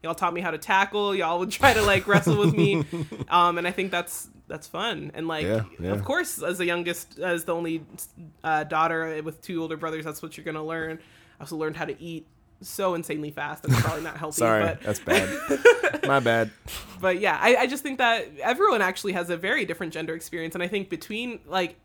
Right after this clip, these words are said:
Speaker 1: but between us, like, with being the only daughter, like, I think there's also ways I relate to our mom very differently from y'all. And I think
Speaker 2: Mm-hmm.
Speaker 1: that's come up more recent, like, in the last year, we've kind
Speaker 2: Yeah.
Speaker 1: of talked more about that of,
Speaker 2: Yeah.
Speaker 1: like, I think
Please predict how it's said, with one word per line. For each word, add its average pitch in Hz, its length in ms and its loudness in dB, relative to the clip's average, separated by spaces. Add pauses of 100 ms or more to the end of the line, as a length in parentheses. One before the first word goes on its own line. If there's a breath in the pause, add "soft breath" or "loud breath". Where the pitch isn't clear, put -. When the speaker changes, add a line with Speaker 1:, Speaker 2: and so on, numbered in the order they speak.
(140)
Speaker 1:
but 202 180 -2
between 233 420 -4
us, 185 360 -2
like, 165 380 -6
with 165 300 -6 (540)
being 185 260 0
the 170 80 0
only 170 340 -2
daughter, 175 440 2
like, 165 240 -2 (260 loud breath)
I 180 40 -8
think 185 140 -4
there's 175 120 -8
also 180 200 -4
ways 170 200 -4
I - 20 -6
relate 160 320 -6
to 156 100 -8
our 147 140 -4
mom 180 400 -2
very 151 240 -4
differently 151 380 -10
from 165 180 -8
y'all. 160 140 -2
And 160 80 -2
I 160 40 -4
think 180 120 -4
Speaker 2:
Mm-hmm. 160 80 -6
Speaker 1:
that's 170 120 -10
come 175 160 -6
up 175 160 -6
more 170 140 -6
recent, 165 320 -8
like, 160 180 -8
in 156 60 -6
the 156 80 -8
last 160 300 -8
year, 165 120 -8
we've 156 140 -8
kind 87 120 0
Speaker 2:
Yeah. 135 60 4
Speaker 1:
of 120 80 -2
talked 165 240 -2
more 160 160 -6
about 156 260 -6
that 160 180 -4
of, 156 120 -6
Speaker 2:
Yeah. - 60 -2
Speaker 1:
like, 98 160 -4 (480 soft breath)
I 170 80 -2
think 185 240 -2